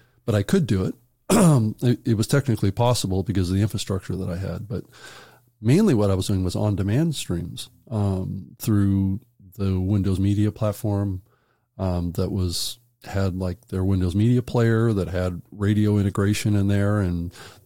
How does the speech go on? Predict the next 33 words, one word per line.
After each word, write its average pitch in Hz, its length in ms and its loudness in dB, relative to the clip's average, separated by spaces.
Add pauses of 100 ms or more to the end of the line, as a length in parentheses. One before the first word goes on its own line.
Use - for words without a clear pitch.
(160)
there 214 100 2
were 147 120 4
live 95 300 2
stations 101 600 0
that 90 120 -4
were 95 140 -2
being 92 240 -2
played, 123 280 0
and 90 240 -2
that 113 100 -4
was 131 140 0
a - 80 -8
highly 104 460 0
used, 92 600 -2
um, 87 480 -4 (100)
kind 92 160 0
of 82 160 -6
area 104 420 2
of 92 340 -6
the 95 100 -4
Windows 92 320 0
Media 120 240 2
Player - 420 -10
back 90 240 -6
in 92 80 -6
those 87 200 -6
days. - 320 -8 (640)
And 90 540 -2 (180)
so, - 180 -2
but 85 260 -2
I 120 140 2
just 117 280 0
played 92 400 -2